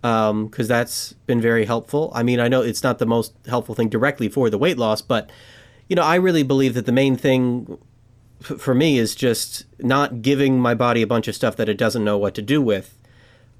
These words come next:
and what, i-, in terms of food. And I think what goes with that is you actually have to do something with your body. Um, I don't think that's the key to weight loss. Again, y-, I don't believe you can outrun your mouth,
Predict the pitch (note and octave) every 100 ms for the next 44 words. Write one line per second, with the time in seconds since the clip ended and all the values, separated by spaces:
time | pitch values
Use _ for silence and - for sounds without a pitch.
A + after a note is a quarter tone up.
0 | - A2+ A2+ G#2+ A2 _ - C3 B2+ A#2+
1 | - _ _ - - C3 C3+ B2 C3 G#2+
2 | G2+ - C#3 G#2 G#2+ G#2+ C3+ A#2+ A2+ -
3 | C3 C3 A#2+ A2+ F3 - A#2+ G2+ G#2+ -
4 | A2+ G#2 G2+ G2 - - _ _ _ A#2
5 | A#2+ B2+ B2+ B2 A#2 A#2 G#2 C3+ B2 -
6 | C#3+ C3 A2 A2+ A#2+ G#2 G#2+ A2 - F#2
7 | - - - - - - G#2+ G2+ F#2+ G2
8 | G2+ - A2+ B2 A2+ G#2+ A2 G#2 - A#2
9 | G#2 - G3 G3+ B2 G#2 G2+ - G2 F#2+
10 | G#2+ A2 A2 G#2 A2 G#2+ B2 A#2+ A#2 G#2
11 | G#2 A2+ G#2 - G2+ G2+ D#3 C#3+ A2